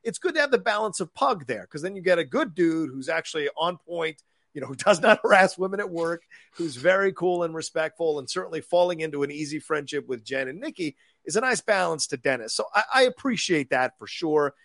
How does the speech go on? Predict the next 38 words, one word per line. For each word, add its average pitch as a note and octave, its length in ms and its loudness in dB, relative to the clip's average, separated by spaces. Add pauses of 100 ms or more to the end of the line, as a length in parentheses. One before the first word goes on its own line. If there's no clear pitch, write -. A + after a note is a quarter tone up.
(260)
Um, C3 520 -4
I G#3 120 -2
just G3+ 160 -10
think, E3 240 -4
you E3 120 -8
know, A#2+ 120 -4
Den-, D#3 300 -4
I'm F3+ 120 0
not F3+ 160 -6
sure - 240 -4
what C#3+ 220 -6
purpose - 400 -12
Dennis C3+ 220 -8
is A2+ 100 -12
gonna B2 160 -10
serve B2 320 -8
other C#3+ 200 -4
than B2 320 -8 (260)
working D#3 340 0
out C#3 200 2
some B2+ 240 -6
stuff A#2+ 440 -2
that A2 160 -6
people A2+ 320 -10
have, A2+ 180 -8 (180)
uh, A2+ 40 -6
uh, G#2+ 560 -4
issues E3 340 -2
about B2 320 2 (240)
and F4 160 0
legitimate G#3 440 0
issues A#2 320 -6
about, G#2+ 380 -8
and A#2 120 -16
so A#2+ 220 -6
be C3 220 -4
it. B2+ 120 -4 (440)
Um, D3+ 480 2